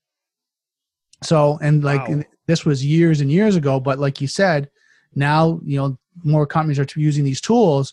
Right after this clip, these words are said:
Speaker 1: to detect network traffic, to detect applications, detect, you know, images, and making sure, you know, the company's image is exactly, if it's the finance department, if it's the H R department, they have certain applications,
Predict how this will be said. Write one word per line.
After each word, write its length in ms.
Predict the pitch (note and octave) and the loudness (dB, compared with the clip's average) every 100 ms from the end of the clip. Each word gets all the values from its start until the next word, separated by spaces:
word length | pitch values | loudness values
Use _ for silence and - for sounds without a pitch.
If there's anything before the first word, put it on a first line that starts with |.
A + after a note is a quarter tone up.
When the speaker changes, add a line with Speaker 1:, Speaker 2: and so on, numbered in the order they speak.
| _ _ _ - | _ _ _ -10
Speaker 1:
to 80 | C#3 | -6
detect 280 | E3 D#3 C#3 | -4 -2 -2
network 360 | C#3 C#3 C3+ | -4 -4 -6
traffic, 400 | - C#3+ C3+ C3 | -2 -2 -2 -6
to 80 | B2 | -8
detect 440 | B2 - D3+ - - | -8 -4 -4 -4 -4
applications, 720 | C3+ C#3 C3+ C#3 C#3 - A#2+ | -4 -4 -4 0 0 -2 -6
detect, 420 | B2 B2 C#3+ C#3+ | -8 -4 -4 -4
you 80 | C3 | -6
know, 280 | B2+ C3 C3+ C3+ | -4 -4 -6 -4
images, 480 | D#3 E3 C#3+ C3+ B2+ | 2 2 2 0 -2
and 120 | C3 | -2
making 300 | C3+ C3+ C#3 | -2 -4 -6
sure, 340 | - D#3 C#3+ - - - _ | -2 0 0 -4 -14 -20 _
you 80 | B2+ | -6
know, 200 | B2+ B2+ | -4 -4
the 100 | B2+ | -6
company's 400 | - D3 C#3 C3+ | -4 -2 0 0
image 360 | D3+ C#3+ C3+ - | 2 2 -2 -4
is 420 | C#3 C#3 C3 - | -2 -2 -4 -8
exactly, 580 | C#3+ B2+ C3+ C#3 C#3 B2 | -10 -6 -4 -4 -6 -6
if 160 | C3 A#2+ | -8 -8
it's 320 | B2+ - - _ _ _ _ - | -10 -12 -18 _ _ _ _ -12
the 60 | C3+ | -8
finance 360 | C#3+ C#3+ C#3+ | -4 -2 -2
department, 560 | D3 - C#3+ C#3 C#3+ C#3+ | -4 -2 -2 -2 -4 -4
if 180 | B2+ B2 | -8 -10
it's 220 | B2 - | -10 -12
the 80 | - | -8
H 200 | C#3+ C#3 | -4 -2
R 140 | D3 C#3 | 0 0
department, 460 | B2+ C#3+ C#3 C#3 - _ | -2 -2 -2 -4 -8 _
they 100 | C3 | -6
have 400 | C#3+ C#3 C3+ B2+ | -2 -2 -4 -6
certain 240 | - C3 | -10 -8
applications, 840 | C3 C3+ C3+ D#3+ E3 F3+ F3 F3 | -8 -8 -4 -2 -2 -2 -2 -2